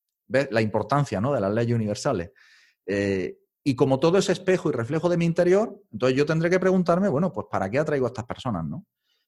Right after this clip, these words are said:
Eh, el empresario o el emprendedor que, mm, tiene problemas con la abundancia, que suelen ser casi todos los coach, ¿eh? Eh, los coaches ya sabes que tienen un problema generalizado con la abundancia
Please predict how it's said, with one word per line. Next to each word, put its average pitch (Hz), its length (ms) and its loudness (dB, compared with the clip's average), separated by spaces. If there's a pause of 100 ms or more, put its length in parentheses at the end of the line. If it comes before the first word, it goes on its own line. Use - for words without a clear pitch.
(100)
Eh, 90 300 -6
el 131 140 2
empresario 135 720 2
o 165 60 6
el 147 60 2
emprendedor 135 580 2
que, 180 440 0
mm, 120 640 -6
tiene 147 240 -2
problemas 151 460 0
con 147 180 0
la 131 80 2
abundancia, 117 800 0
que - 100 -8
suelen 135 280 0
ser 156 260 0 (300)
casi 117 220 -4
todos 135 220 0
los 123 180 0
coach, 120 420 0 (840)
¿eh? 127 220 -8
Eh, 87 280 -10 (120)
los 107 200 -6
coaches 127 320 0
ya 117 60 0
sabes 143 220 -2
que - 80 -6
tienen 123 220 0
un 123 100 -2
problema 120 320 2
generalizado 117 640 -4
con 127 120 -2
la 123 60 0
abundancia 135 560 -2